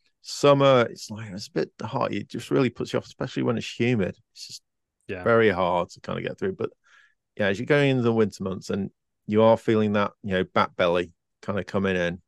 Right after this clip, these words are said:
Speaker 1: <laughs> Time to get out there.
Speaker 2: Get out there and have a jog and have a salad.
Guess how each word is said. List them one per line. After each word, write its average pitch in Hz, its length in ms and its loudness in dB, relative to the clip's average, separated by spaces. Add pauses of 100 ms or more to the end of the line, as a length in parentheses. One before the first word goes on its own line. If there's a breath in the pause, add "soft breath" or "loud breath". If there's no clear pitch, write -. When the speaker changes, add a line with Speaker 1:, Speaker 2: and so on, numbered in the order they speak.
(160)
Speaker 1:
<laughs> - 440 -12
Time 90 180 -6
to - 80 -14
get 85 160 -2
out 85 180 -6
there. 82 260 -6
Speaker 2:
Get 117 160 2
out 107 180 0
there 104 160 2
and 101 80 0
have 104 100 -2
a 104 40 -2
jog 101 380 -2 (320 soft breath)
and 110 120 0
have 113 100 2
a 107 60 0
salad. 95 480 -2